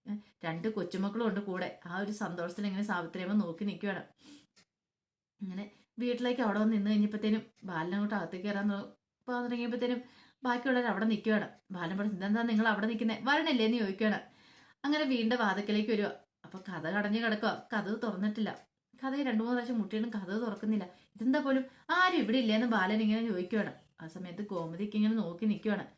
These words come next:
എന്ത് ചെയ്യണമെന്ന് അറിയത്തില്ലാത്തൊരവസ്ഥയില്. അപ്പോഴേക്കും വാതിൽ തുറന്നു.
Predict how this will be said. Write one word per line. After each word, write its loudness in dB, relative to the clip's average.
എന്ത് -4
ചെയ്യണമെന്ന് 0
അറിയത്തില്ലാത്തൊരവസ്ഥയില്. -2
അപ്പോഴേക്കും 2
വാതിൽ 4
തുറന്നു. 0